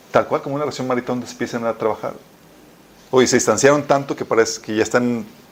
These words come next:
secos emocionalmente, ya no hay ese amor, eros. Tienen que trabajar y esforzarse así por voluntad, no porque hay pasión, es por voluntad, porque queremos.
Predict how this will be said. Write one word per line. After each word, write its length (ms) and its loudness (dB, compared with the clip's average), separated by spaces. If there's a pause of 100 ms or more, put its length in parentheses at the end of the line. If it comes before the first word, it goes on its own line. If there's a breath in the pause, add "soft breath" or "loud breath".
secos 360 0
emocionalmente, 1040 -6 (140)
ya 100 0
no 80 0
hay 80 0
ese 100 -8
amor, 240 -2
eros. 320 -10 (440 loud breath)
Tienen 240 2
que 140 4
trabajar 600 4
y 40 -2
esforzarse 480 -2 (180)
así 140 -2
por 240 6
voluntad, 480 4
no 80 -2
porque 240 -2
hay 80 2
pasión, 500 -6
es 80 -10
por 160 4
voluntad, 240 0
porque 180 -10
queremos. 460 2